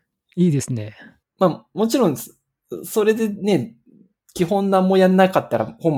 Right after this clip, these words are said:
Speaker 2: 末転倒ではあるんですけど、<laughs> あの、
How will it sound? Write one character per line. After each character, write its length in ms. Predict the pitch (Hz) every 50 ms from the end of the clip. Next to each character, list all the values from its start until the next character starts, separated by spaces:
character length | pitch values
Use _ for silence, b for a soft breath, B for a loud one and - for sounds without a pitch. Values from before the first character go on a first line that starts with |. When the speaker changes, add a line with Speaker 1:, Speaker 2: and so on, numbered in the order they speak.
| 117
Speaker 2:
末 220 | 113 - - 131 117
転 120 | 113 117
倒 80 | 127 123
で 80 | 120
は 80 | 110 107
あ 60 | 113
る 80 | 110 104
ん 20 |
で 60 | 104
す 100 | 101 -
け 100 | - 110
ど、 260 | 104 104 101 98 - B B B B B B B
<laughs> 500 | - 831 - - 185 - - 214 180 - - 180 190 160 - 196 - - - 208 - - - 214 - B B 196 B B B B B B B B _ _ _
あ 140 | - 131 120
の、 240 | 117 113 117 -